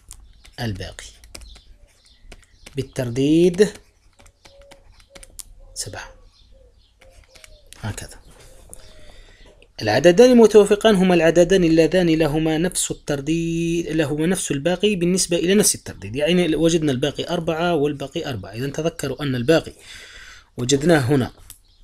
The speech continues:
أربعة وهنا أربعة. هكذا. نأتي إلى السؤال الذي جاء بعده. أنتم قوموا بكتابة، آه، الحل. السؤال قال: استنتج أنه من أجل ك-، لا، ال-، عفوًا،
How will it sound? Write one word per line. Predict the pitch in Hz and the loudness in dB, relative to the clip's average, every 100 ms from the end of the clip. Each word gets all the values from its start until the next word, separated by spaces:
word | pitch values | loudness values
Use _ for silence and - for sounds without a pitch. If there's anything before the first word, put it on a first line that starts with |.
| - _ _ 156 | -20 _ _ -4
أربعة | 151 127 117 135 160 - - | -2 -2 -2 -2 -2 -6 -8
وهنا | 123 117 120 143 151 - - | -6 -4 -4 -4 -6 -8 -12
أربعة. | 117 92 - - _ - - - - - - | -12 -12 -16 -20 _ -20 -20 -20 -20 -20 -18
هكذا. | 113 104 - - - _ _ _ - - - - | -16 -14 -16 -18 -20 _ _ _ -20 -20 -20 2
نأتي | 175 208 208 | 4 4 4
إلى | 180 | 0
السؤال | 160 170 156 151 | 0 -2 -2 0
الذي | 143 123 | 0 -2
جاء | 120 104 | -6 -8
بعده. | 101 107 180 185 - - - - - - - | -10 -6 -6 -6 -12 -20 -20 -20 -20 -16 -12
أنتم | - 131 | -8 -4
قوموا | 151 143 | 0 0
بكتابة، | 123 117 - 135 113 - - - | 0 -6 -6 -6 -6 -8 -16 -16
آه، | 110 104 104 | -12 -12 -12
الحل. | 104 - 160 220 - _ - - - - - - - - - - - - - - | -12 -6 -6 -6 -12 _ -20 -20 -20 -20 -20 -20 -20 -20 -20 -20 -20 -20 -20 -6
السؤال | 165 214 208 208 | -2 0 0 2
قال: | 190 180 | 0 0
استنتج | 175 208 190 160 175 | 0 0 0 -2 0
أنه | 180 160 | 0 2
من | 160 | 0
أجل | 165 156 156 | -2 -2 -2
ك-، | 151 | -2
لا، | 151 143 131 | -2 -2 -2
ال-، | 127 120 | -6 -4
عفوًا، | 131 - | -4 -4